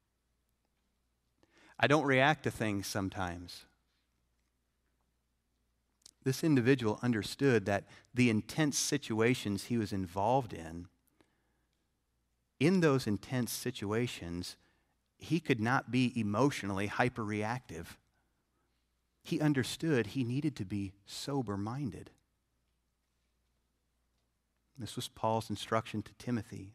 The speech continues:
It's a directive for him. It serves as an instruction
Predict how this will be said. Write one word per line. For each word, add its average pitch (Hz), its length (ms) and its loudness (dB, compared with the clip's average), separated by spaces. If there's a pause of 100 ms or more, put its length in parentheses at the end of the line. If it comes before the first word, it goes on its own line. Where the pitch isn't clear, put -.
It's - 100 -14
a 127 40 -10
directive 110 580 -2
for - 200 -10
him. 90 320 -10 (1800)
It - 80 -10
serves 147 360 4
as 110 140 0
an 107 140 2
instruction 104 840 -4